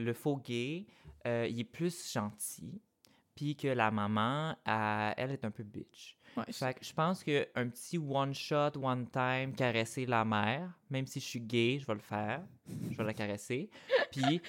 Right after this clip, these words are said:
Speaker 1: ben, je vais marier le faux gay, parce qu'il a des gros sourcils, moi ça j'aime ça,
Speaker 2: <laughs>
Speaker 1: puis euh, il est gentil. Tu sais, il a
Speaker 2: Ouais.
Speaker 1: sauté dans l'eau avec plein de piranhas pour aller sauver la fille.
Speaker 2: Il a
Speaker 1: Euh,
Speaker 2: sauté avec une brique, c'est que c'était drôle ça. Il
Speaker 1: parce
Speaker 2: marche-,
Speaker 1: qu'il s'est pas
Speaker 2: il,
Speaker 1: nagé.
Speaker 2: mais il marchait dans l'eau, il était genre avec sa grosse brique.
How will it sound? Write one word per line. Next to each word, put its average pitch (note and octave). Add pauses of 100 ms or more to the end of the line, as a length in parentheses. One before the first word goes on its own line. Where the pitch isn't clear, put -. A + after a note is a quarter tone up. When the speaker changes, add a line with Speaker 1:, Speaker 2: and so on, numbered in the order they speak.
(200)
Speaker 1:
ben, A2+
je A2+
vais A#2
marier C#3
le F#3+
faux G3
gay, C#3 (220)
parce B2
qu'il D3
a A#2
des G#2+
gros A#2
sourcils, C#3+
moi A#2+
ça C3
j'aime A2+
ça, -
Speaker 2:
<laughs> -
Speaker 1:
puis C4+ (380)
euh, -
il A2
est -
gentil. D#3 (280)
Tu G3
sais, F#3+
il -
a -
Speaker 2:
Ouais. -
Speaker 1:
sauté E3
dans F3
l'eau E3
avec D3
plein E3+
de F3+
piranhas D#3
pour E3+
aller C3
sauver B2+
la A2+
fille. D#3+
Speaker 2:
Il A#3
a -
Speaker 1:
Euh, -
Speaker 2:
sauté C#4
avec F4+
une A#3+
brique, A3 (160)
c'est -
que -
c'était A3
drôle A3+
ça. C4
Il C4+
Speaker 1:
parce -
Speaker 2:
marche-, A3
Speaker 1:
qu'il -
s'est A#3+
pas A#3
Speaker 2:
il, B3
Speaker 1:
nagé. A3
Speaker 2:
mais A#3+
il A#3+
marchait A#3
dans A#3
l'eau, A#3
il C4+
était G#3
genre G3+
avec G#3+
sa G3+
grosse G3+
brique. G3+